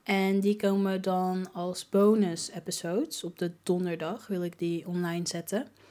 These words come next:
Dus ja, even kort gezegd wat het nou betekent dat deze podcast voor iedereen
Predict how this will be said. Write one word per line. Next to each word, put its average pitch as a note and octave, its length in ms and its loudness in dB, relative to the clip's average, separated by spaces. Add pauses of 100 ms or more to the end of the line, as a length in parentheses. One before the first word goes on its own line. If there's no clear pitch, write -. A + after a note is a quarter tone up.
(120)
Dus A#3 720 4 (580)
ja, C#4 400 -2 (300)
even A#3 260 -4
kort A#3+ 220 0
gezegd - 600 -2
wat G#3+ 240 4
het A3 80 2
nou G#3+ 140 4
betekent G#3 720 0 (160)
dat G#3 400 0
deze F#3+ 280 2
podcast - 440 -6
voor F#3+ 100 -4
iedereen F#3 540 0